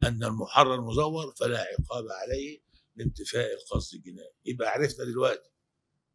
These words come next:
تغيير حقيقة في محرر بإحدى الطرق المنصوص عليها في القانون،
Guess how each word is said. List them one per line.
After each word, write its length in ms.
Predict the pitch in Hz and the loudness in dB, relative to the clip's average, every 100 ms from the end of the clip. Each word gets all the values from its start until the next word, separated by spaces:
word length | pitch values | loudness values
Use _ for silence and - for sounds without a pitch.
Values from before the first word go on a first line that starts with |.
| _ _ _ _ - | _ _ _ _ 2
تغيير 280 | 123 143 139 | 6 6 4
حقيقة 600 | 110 151 160 160 139 _ _ _ _ _ _ _ _ _ _ _ | 2 2 2 0 -6 _ _ _ _ _ _ _ _ _ _ _
في 120 | - 113 | -4 -2
محرر 580 | - 139 156 160 151 - _ _ _ _ _ _ _ _ _ _ _ - | 4 6 6 6 0 -4 _ _ _ _ _ _ _ _ _ _ _ -2
بإحدى 440 | 113 160 120 120 | 6 6 6 0
الطرق 480 | 117 - 147 135 127 | 0 0 0 0 0
المنصوص 680 | 120 120 110 - 151 - | -4 -4 -6 -2 0 2
عليها 460 | 101 120 143 123 117 | 2 6 6 4 0
في 80 | 117 | -6
القانون، 720 | 107 - 120 135 170 175 | -10 -4 -2 0 0 -2